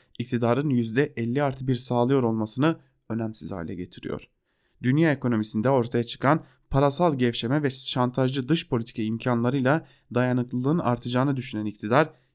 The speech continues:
yine taktik bir hata yapıyor. Eli genişlediğinde ilk adımı Kanal İstanbul ile atmak, Suriye'ye Toka-, toki hamlesine petrol işini katmak, ekonomik ve siyasal faydalarının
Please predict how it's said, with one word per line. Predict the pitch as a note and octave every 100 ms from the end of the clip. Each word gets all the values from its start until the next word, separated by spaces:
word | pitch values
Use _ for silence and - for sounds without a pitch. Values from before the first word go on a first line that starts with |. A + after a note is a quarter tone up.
| -
yine | D3 B2+ C3
taktik | B2 A#2+ A#2+ -
bir |
hata | A2 G#2 G#2
yapıyor. | D#2 E2+ F2+ E2 _ _ _ _
Eli | A2+ A#2
genişlediğinde | A#2+ A#2 A2+ A#2 A2+ C#3 C3+
ilk | D3+ D#3
adımı | A#2+ A2 D3
Kanal | - C3 B2+
İstanbul | A#2+ - E3 D#3 A#2
ile | G#2
atmak, | G#2 A#2+ C#3 E3 _ _
Suriye'ye | - G#3+ A3 F#3+ A#2+ G#2+
Toka-, | F3 F3 C3+ -
toki | G#3 G#3 B2+
hamlesine | B2 A2+ G#2+ A#2 E3 F3+ _ _
petrol | - C3+ F3 F3+
işini | - A2 G#2
katmak, | G2 - B2+ D3 - _ _ -
ekonomik | A#2 A#2+ C#3+ F3+ C3+
ve |
siyasal | C3 C3 B2 B2 E3+
faydalarının | E3 A2+ G#2 A2 G#2+ C#3+